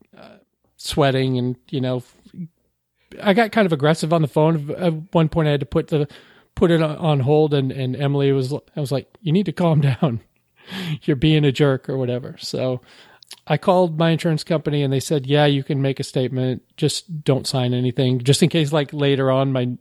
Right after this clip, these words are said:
my neck decides to twist up in a <laughs> ball and then I've got a, you know, I'm in a h-, head brace, neck brace for the rest of my life or something. So I called the guy back, made a statement. He ended up being a really nice guy, but it was just being accused of lying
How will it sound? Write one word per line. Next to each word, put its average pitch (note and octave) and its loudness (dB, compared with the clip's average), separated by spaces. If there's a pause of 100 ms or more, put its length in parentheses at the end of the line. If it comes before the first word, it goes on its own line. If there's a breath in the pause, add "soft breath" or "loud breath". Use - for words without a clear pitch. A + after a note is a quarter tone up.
my C3+ 0
neck B2+ -2
decides B2+ -4
to C3 -6 (460)
twist C#3+ 0
up C3 0
in C3+ -2
a B2+ -2
<laughs> - -8
ball C3 4
and B2 2
then B2 2
I've C3+ 0
got B2+ 0
a, B2+ -4
you D3+ -4
know, C3 -2
I'm C3+ -2
in C3 0
a C3 0
h-, C#3+ -6
head C3 0
brace, C#3 0
neck D3 0
brace C#3+ 0
for D3+ -4
the D3 0
rest C#3+ 0
of E3 -2
my D3+ 2
life D3 0
or D#3 -4
something. D#3 -6 (680 soft breath)
So D#3+ 0 (400)
I F#3 2
called F#3+ 0
the G#3 -2
guy F#3 2
back, D3 2
made D3 -2
a D3 -4
statement. C#3+ -2
He A#3+ 2
ended A3 0
up E3 -2
being C#3+ 0
a B2+ 0
really A#2+ -2
nice A2+ -4
guy, F#2+ -12 (320)
but D#3 -2
it E3+ 2
was E3 2
just E3+ 0
being F3+ 2
accused F#3+ 2
of C#3 -2
lying D#3 0